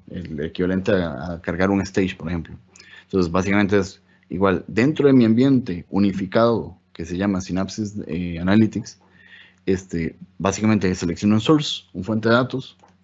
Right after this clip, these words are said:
selecciono el destino, y casi que con eso ya listo, eh, este señor, bueno, el source, selecciono el source, bueno, vamos a ponerle un source nuevo, me da toda la opción de los diferentes, eh,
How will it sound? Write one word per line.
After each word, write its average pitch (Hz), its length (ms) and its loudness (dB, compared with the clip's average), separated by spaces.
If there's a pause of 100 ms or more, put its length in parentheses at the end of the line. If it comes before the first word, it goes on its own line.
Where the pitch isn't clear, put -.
(140)
selecciono 95 460 -2
el 107 60 2
destino, 135 440 -2 (840)
y 101 180 -2
casi 107 300 0
que 113 120 -8
con 110 180 2
eso 120 360 0
ya 101 280 4
listo, 110 460 -2 (280)
eh, 87 380 -4
este 92 260 -10
señor, 110 220 2
bueno, 87 200 0 (140)
el 85 240 -8
source, 135 400 2 (240)
selecciono 92 420 0
el 107 60 2
source, 139 400 0 (360)
bueno, 87 200 -2
vamos 92 300 0
a - 20 -12
ponerle 90 260 -2
un 87 120 -2
source 92 260 -2
nuevo, 117 240 6 (540)
me 95 140 4
da 92 300 2
toda 110 200 4
la 104 80 4
opción 107 400 2
de 101 80 2
los 87 160 0
diferentes, 90 720 -4
eh, 85 440 -8